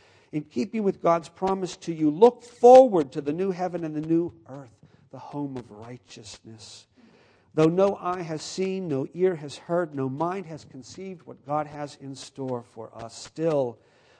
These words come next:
mull over what's to come as best you can. Do what you can to understand and marvel over those metaphors. Reckon on them, be encouraged by them, invest in them, and live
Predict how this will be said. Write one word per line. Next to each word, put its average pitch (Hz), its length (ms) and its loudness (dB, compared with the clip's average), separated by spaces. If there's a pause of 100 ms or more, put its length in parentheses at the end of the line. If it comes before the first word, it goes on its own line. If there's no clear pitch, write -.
(100)
mull 226 420 8
over 220 320 10
what's 147 320 2
to - 140 -14
come 147 360 -12
as 120 180 -18
best - 440 -14
you 147 160 -18
can. 123 580 -20 (380)
Do 220 180 2
what 220 280 2
you 185 60 -4
can 214 360 -4
to 180 140 2
understand 185 800 -4
and 139 160 -10
marvel 175 420 -2
over 170 220 -2
those 143 240 -6
metaphors. 135 800 -12 (240)
Reckon 208 560 -2
on 196 260 -4
them, 185 220 -6
be 156 180 -2
encouraged 160 800 -10
by 160 280 -8
them, 151 200 -8
invest 156 720 -10
in 175 220 -6
them, 170 280 -14
and 156 300 -8
live 185 340 0